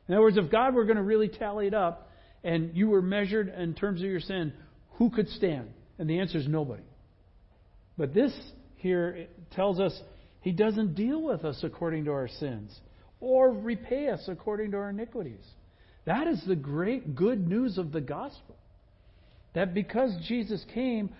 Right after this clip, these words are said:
our sins can be forgiven, you can be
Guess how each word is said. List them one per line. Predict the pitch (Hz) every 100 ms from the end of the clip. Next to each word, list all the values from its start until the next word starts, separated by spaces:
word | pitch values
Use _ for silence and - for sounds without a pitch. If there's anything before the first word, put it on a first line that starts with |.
| -
our | - 180
sins | - 240 254 208
can | 202
be | 190 214
forgiven, | - 170 147 254 247 170 185 - - -
you | 151 233
can | 254 214 196
be | 160 185 190 185 185